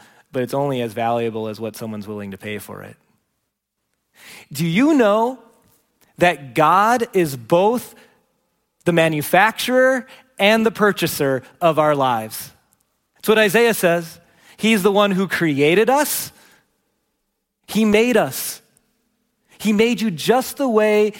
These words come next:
you are. He gave you your gifts. He gave you your talents.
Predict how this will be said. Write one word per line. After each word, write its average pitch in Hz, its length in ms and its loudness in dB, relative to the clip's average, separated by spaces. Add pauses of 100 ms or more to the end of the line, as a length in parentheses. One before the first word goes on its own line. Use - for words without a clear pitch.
(140)
you 180 200 0
are. 123 420 0 (840)
He 202 120 -2
gave 226 300 2
you 247 100 0
your 226 240 2
gifts. 196 560 -4 (1300)
He 190 140 -4
gave 196 440 0
you 214 360 0 (1600)
your 156 100 -4
talents. 180 680 -4